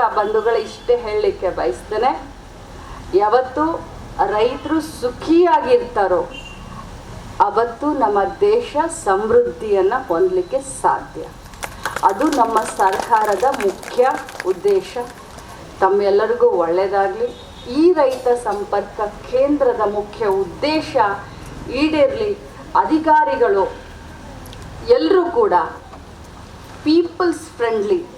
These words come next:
ರೈತರ ಮಿತ್ರರಾಗಿ ತಾವೆಲ್ಲರೂ ಕೆಲಸ ಮಾಡಿ ಅಂತ ಹೇಳ್ತಾ ತಮ್ಮೆಲ್ರಿಗೂ ಕೂಡ ಅಭಿನಂದಿಸಿ. ಇಟ್ಕೊಂಡವ್ರು ನೀವೆಲ್ಲ ತಾನೇ? ನಿಮ್ಮ ಕೆಲಸ ಏನಮ್ಮ?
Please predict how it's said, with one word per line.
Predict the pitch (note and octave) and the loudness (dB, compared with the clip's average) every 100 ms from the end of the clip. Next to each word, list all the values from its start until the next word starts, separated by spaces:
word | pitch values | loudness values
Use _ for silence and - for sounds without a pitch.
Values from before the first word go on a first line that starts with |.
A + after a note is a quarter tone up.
| - - - - G#3 G#3 | -18 -18 -16 -4 0 4
ರೈತರ | A#3 - - C#4 C4 C4+ D4+ - - - - F#3+ | 4 2 2 2 4 2 0 -6 -14 -16 -6 0
ಮಿತ್ರರಾಗಿ | C4 D4+ - F#4+ F#4+ F4+ E4 D4+ C4+ | 0 0 2 4 4 4 2 0 -2
ತಾವೆಲ್ಲರೂ | C4 G#3+ G#3 G#3 G3+ G3+ A3 | 0 2 0 -2 -4 -4 0
ಕೆಲಸ | A3+ B3 C#4 B3 A3+ | 0 0 0 4 4
ಮಾಡಿ | G3+ G3 F#3 | 2 4 6
ಅಂತ | F#3 F#3 F#3 F3+ F3 - - | 4 4 2 2 -2 -12 -4
ಹೇಳ್ತಾ | F#3+ G3 B3+ G#2+ - - - - - - | -4 0 2 2 0 -12 -18 -20 -20 -4
ತಮ್ಮೆಲ್ರಿಗೂ | F#3+ F#3+ G3 A#3+ B3+ A#3+ | 2 2 2 -2 -2 -2
ಕೂಡ | - G#3+ G3+ F#3+ F#3+ F#3+ - | 0 0 2 2 0 -4 -2
ಅಭಿನಂದಿಸಿ. | F3 G3 B3 C4 B3+ - G3 E3+ - | 0 2 2 2 0 -2 -4 -4 -6
ಇಟ್ಕೊಂಡವ್ರು | A#3+ - C4+ C4 A#3+ A#3 | -6 0 2 2 2 0
ನೀವೆಲ್ಲ | A3 G#3+ A3 A3+ | -2 -2 -2 0
ತಾನೇ? | D#4 D4+ G3+ - - - - - - - - - | -2 -2 -4 -10 -16 -18 -16 -16 -14 -14 -4 2
ನಿಮ್ಮ | D#4 E4 D#4 | 4 4 2
ಕೆಲಸ | D#4+ E4 F4+ D4 A4+ | 2 2 2 4 4
ಏನಮ್ಮ? | - F#4 | 2 0